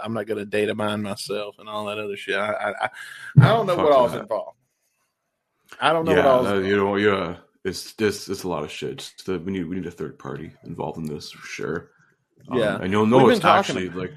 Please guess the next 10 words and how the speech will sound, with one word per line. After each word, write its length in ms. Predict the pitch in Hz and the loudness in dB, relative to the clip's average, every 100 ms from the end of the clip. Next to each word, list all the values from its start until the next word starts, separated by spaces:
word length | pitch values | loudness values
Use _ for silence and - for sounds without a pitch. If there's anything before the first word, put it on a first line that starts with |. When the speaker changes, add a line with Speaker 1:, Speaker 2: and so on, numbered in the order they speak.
| - | -8
Speaker 2:
the, 280 | 92 85 - - - - - - | -8 -8 -14 -20 -20 -20 -20 -4
like, 160 | 95 92 | -2 -2
the 80 | 92 | -2
legitimate 500 | 82 98 95 92 85 | -2 0 0 0 -4
image 320 | 90 71 76 | -4 -4 -6
because 280 | - 85 90 | -8 -6 -2
there 100 | 95 | -2
will 220 | 90 101 | 0 -2
be, 240 | 87 87 | -2 -4
like, 340 | 64 64 64 | -4 -8 -10